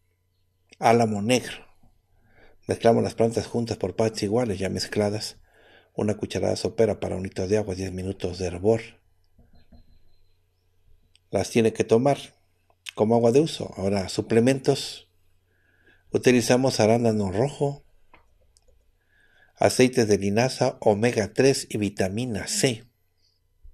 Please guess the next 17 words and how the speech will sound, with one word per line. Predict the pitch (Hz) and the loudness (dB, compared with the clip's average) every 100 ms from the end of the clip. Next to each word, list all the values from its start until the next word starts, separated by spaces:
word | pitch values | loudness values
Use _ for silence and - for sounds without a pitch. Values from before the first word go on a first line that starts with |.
| - _ _ _ _ _ _ _ | -20 _ _ _ _ _ _ _
Aceites | 101 - 113 107 95 | -8 -2 -4 -2 -4
de, | 127 | -4
estoy | 165 - 87 | -4 -8 -8
repitiendo, | 85 - - 101 98 104 | -8 -10 -8 -8 -8 -12
¿eh? | 139 - _ _ _ _ _ _ _ | -14 -20 _ _ _ _ _ _ _
Aceites | _ - 101 101 | _ -4 -4 -2
de | 98 | -6
linaza, | 92 95 107 110 | -6 -4 -4 -6
omega | 92 98 95 | -6 -4 -4
tres | - 101 - | -2 -4 -4
y | |
vitamina | 95 - 90 98 98 | -6 -6 -6 -4 -4
C. | - 151 170 - _ _ _ _ _ _ _ _ _ _ _ _ _ _ _ | 0 -2 -2 -14 _ _ _ _ _ _ _ _ _ _ _ _ _ _ _
Bien. | 110 120 180 - - - _ _ _ - _ _ _ _ _ _ - | -4 -2 -2 -10 -20 -20 _ _ _ -20 _ _ _ _ _ _ -14
Utilizamos | - 107 101 - 110 101 | -4 -2 0 0 0 0
también | - 104 104 | -2 -2 -4
chicalote. | 113 - 98 123 - 135 | -4 -2 0 -2 -2 -8